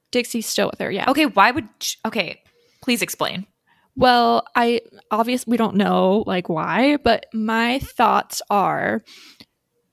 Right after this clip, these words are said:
Speaker 1: Charli is, like, what, seventeen years old or something like that. She's really young, and I think it is kind of hard to set yourself differently,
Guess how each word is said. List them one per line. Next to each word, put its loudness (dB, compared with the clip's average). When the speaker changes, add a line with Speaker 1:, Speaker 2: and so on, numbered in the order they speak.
Speaker 1:
Charli 0
is, -2
like, -4
what, -4
seventeen 0
years 2
old 2
or 2
something -2
like -2
that. 0
She's -4
really 0
young, -2
and 2
I 2
think -2
it 0
is 0
kind 0
of -2
hard 2
to 2
set -2
yourself -2
differently, -4